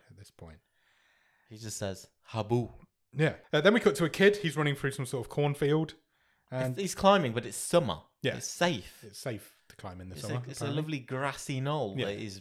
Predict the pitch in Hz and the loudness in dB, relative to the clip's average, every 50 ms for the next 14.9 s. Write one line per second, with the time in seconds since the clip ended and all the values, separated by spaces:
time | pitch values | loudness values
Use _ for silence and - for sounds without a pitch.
0 | - - - - 123 104 104 151 - 156 139 104 98 98 139 123 - 143 - 151 | -16 -16 -10 -8 -6 0 0 2 2 2 0 0 -2 -2 -2 0 -2 -2 0 0
1 | 147 131 127 123 120 101 95 - - 113 98 101 117 117 120 110 104 101 - 117 | 0 0 0 -2 -4 -8 -12 -12 -14 -12 -8 -4 -4 -2 -2 -4 -6 -6 -8 -8
2 | 113 101 - 101 110 107 104 101 101 98 98 98 95 90 _ _ _ _ _ _ | -8 -8 -10 -12 -10 -10 -10 -8 -10 -10 -12 -12 -14 -16 _ _ _ _ _ _
3 | _ _ _ _ - 117 113 113 110 - _ _ _ _ _ _ - 147 139 139 | _ _ _ _ -4 -4 -4 -4 -6 -10 _ _ _ _ _ _ -6 -4 -2 0
4 | 139 143 165 190 175 - - 139 123 - - 139 123 - 120 117 123 120 - 120 | 2 4 6 6 4 4 2 -4 -4 -2 -2 -2 -2 -2 -4 -4 -4 -4 -4 -8
5 | 107 - - - - 104 104 110 104 - 123 110 107 104 98 95 104 98 98 - | -10 -8 -8 -8 -8 -6 -6 -8 -8 -8 -8 -8 -8 -8 -10 -10 -12 -14 -14 -14
6 | - 107 95 - - 107 - - 101 - - 104 92 92 90 - - - - - | -14 -14 -14 -10 -10 -12 -12 -12 -16 -14 -14 -14 -12 -14 -16 -16 -14 -16 -12 -10
7 | - - - 107 - - - - 131 120 117 113 113 120 107 113 120 117 107 101 | -8 -6 -6 -6 -6 -6 -4 -4 -6 -6 -6 -8 -8 -8 -8 -8 -10 -12 -12 -14
8 | 104 98 101 101 - 117 110 113 _ _ _ _ _ _ _ _ _ _ _ _ | -16 -16 -18 -18 -16 -14 -16 -16 _ _ _ _ _ _ _ _ _ _ _ _
9 | _ _ _ _ _ _ _ _ - 117 113 117 113 - _ - 156 180 190 208 | _ _ _ _ _ _ _ _ -8 -8 -8 -8 -8 -14 _ 6 8 8 8 8
10 | 202 196 175 143 135 135 143 - 160 147 131 143 143 123 131 131 - - 143 131 | 8 6 6 4 4 0 0 0 0 -2 0 -2 -2 -2 -4 -6 -6 -4 -2 -2
11 | 120 123 127 139 139 143 143 143 143 139 139 120 110 123 139 131 127 123 127 110 | -2 0 2 2 2 4 4 4 4 2 0 -4 -6 -4 -4 -4 -4 -6 -8 -12
12 | - - 117 110 101 - 120 113 113 113 107 107 110 107 107 104 - - 110 104 | -10 -10 -10 -10 -8 -8 -8 -6 -6 -6 -8 -10 -10 -12 -12 -14 -12 -12 -12 -10
13 | 107 107 113 123 123 117 117 - 123 117 117 123 127 127 110 107 107 107 107 104 | -10 -6 -6 -6 -6 -6 -6 -8 -8 -6 -2 -2 -2 -2 -2 -6 -8 -8 -8 -10
14 | 101 - - - 98 95 92 95 - - 113 110 101 - 123 107 104 - | -10 -12 -16 -16 -14 -14 -14 -12 -10 -10 -10 -10 -8 -8 -8 -8 -10 -12